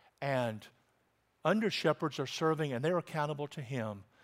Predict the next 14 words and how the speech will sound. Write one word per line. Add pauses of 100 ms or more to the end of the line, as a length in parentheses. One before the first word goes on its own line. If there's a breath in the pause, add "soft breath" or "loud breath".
(360 soft breath)
then
in
a
sense,
being
accountable
to
and
being
subject
to (1000 loud breath)
elders
or
shepherds